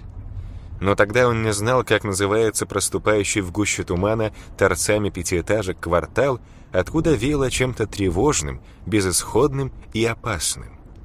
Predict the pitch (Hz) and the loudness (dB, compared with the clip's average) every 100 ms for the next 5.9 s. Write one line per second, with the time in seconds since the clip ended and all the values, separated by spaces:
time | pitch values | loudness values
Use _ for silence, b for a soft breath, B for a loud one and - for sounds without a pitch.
0 | - - - - 131 202 - 170 147 143 | -18 -18 -18 -4 2 2 4 2 4 2
1 | - 151 139 139 131 113 110 107 - 120 | 4 2 2 0 0 -2 0 0 0 0
2 | 110 - 98 87 87 80 117 147 151 156 | -2 0 -2 0 0 0 0 0 -2 -2
3 | 123 92 156 151 143 135 135 123 143 151 | -4 0 2 2 -2 0 -2 0 2 2
4 | - 110 - 139 143 - 127 131 - 110 | 2 0 0 -4 -4 -2 0 0 0 -4
5 | 104 117 - 104 - 101 69 50 | -2 -6 -6 -6 -2 0 -2 -6